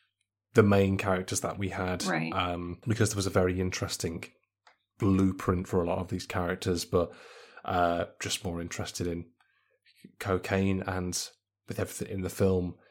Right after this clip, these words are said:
Speaker 1: It starts so quickly and doesn't give you the time to vest-, invest in anything in the first five, ten minutes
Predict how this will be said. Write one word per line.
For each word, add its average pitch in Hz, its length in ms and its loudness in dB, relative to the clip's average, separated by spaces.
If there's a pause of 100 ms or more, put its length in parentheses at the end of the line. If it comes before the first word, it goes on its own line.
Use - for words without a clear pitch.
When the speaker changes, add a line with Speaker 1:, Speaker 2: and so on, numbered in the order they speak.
(460)
Speaker 1:
It 120 120 -2
starts 113 520 4
so 101 240 4
quickly 98 680 0
and 98 140 -2
doesn't 95 240 2
give 95 180 -4
you 92 60 -4
the 90 180 0
time 90 220 2
to 101 80 -4
vest-, 92 240 0
invest 98 500 0
in 95 80 4
anything 92 340 0
in 95 100 -4
the 92 60 -6
first 95 320 0
five, 92 240 4
ten 90 220 -4
minutes 92 460 2